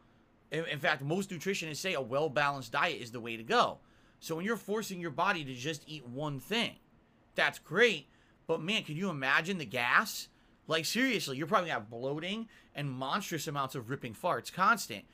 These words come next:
I mean, you're gonna have to wear a clothespin on your fucking nose. Everyone around you is gonna have to be fucking like, "Dude, don't go within twenty foot radius of this guy, 'cause he's like a walking methane cloud." I, I don't understand how these diets work, but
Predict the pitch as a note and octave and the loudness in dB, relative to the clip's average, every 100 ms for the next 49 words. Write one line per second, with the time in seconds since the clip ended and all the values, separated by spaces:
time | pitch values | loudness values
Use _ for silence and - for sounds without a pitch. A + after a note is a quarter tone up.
0 | _ C#3+ D3+ F3+ A#3 F#3+ F3+ F3 D3+ B3 | _ -4 -2 2 2 2 2 0 2 2
1 | - E3+ C#3+ C3 - E3+ D3 E3+ C#4+ A#2 | 2 -2 -2 -2 -2 -2 -2 2 2 2
2 | - - - _ _ _ _ G3 A#3+ B3 | -2 -18 -20 _ _ _ _ 4 6 4
3 | A3+ F3+ B3 D4 A3 F#3 G3 F#3+ F#3 G3 | 4 8 8 8 2 0 2 2 2 0
4 | D#3+ A3 A3+ G3 F3 D3 A3 A3+ F3 G#3 | 2 2 4 0 -2 0 0 0 0 2
5 | G#3 G3 F#3+ E3+ G#3+ G3+ D3+ G3 F3 C4 | 2 2 -2 -4 -4 -4 -4 -4 2 2
6 | C4 F3 C#3 A#2+ - A2 A2 - - - | 2 -4 -6 -10 0 2 2 0 -12 -14
7 | - F3+ F#3+ F#3+ F#3+ D#3+ F#3 G3 G#3 G3 | -6 -4 0 0 2 2 2 2 2 2
8 | B3 E3+ A#2 - G2 C2 G1+ _ _ _ | 0 0 -4 -8 -8 -8 -12 _ _ _
9 | - - _ - E3 - F3+ A3 G3+ F#3 | -20 -20 _ -2 0 2 0 0 0 -2
10 | F#3+ G3 E3 F#3 F3 C#3 D#3 E3 D3 - | -2 -2 0 0 -2 -2 2 2 0 -4
11 | C#3+ G2 - _ C#3 A2 | -6 -6 -8 _ -4 -4